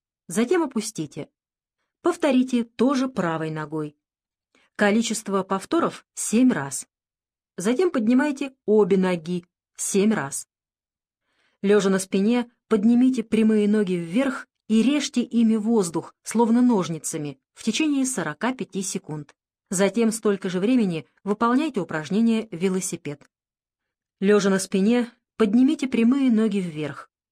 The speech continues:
Поочередно отводя ноги в сторону, вращайте каждой ногой по часовой стрелке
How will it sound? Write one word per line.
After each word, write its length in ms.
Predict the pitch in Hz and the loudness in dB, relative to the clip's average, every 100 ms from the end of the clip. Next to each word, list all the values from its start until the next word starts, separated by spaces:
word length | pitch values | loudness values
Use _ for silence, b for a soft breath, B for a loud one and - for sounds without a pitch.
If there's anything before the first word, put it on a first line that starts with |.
| - | 0
Поочередно 680 | 190 190 208 202 190 180 | 2 2 2 2 2 0
отводя 420 | 180 180 180 180 175 | -2 -2 -2 -2 -2
ноги 280 | 185 175 160 | -2 -4 -6
в 80 | |
сторону, 500 | - - 262 180 143 - _ | -6 -2 0 -2 -4 -12 _
вращайте 560 | 170 214 226 294 269 247 | -4 -2 0 -2 -4 -6
каждой 400 | 240 233 202 208 | -4 -2 0 0
ногой 360 | 185 185 254 262 | 0 -2 -2 -2
по 120 | 220 | -6
часовой 440 | 208 - 185 202 | -6 -6 -4 -4
стрелке 600 | 202 - 202 170 170 151 | -4 -2 0 0 -4 -8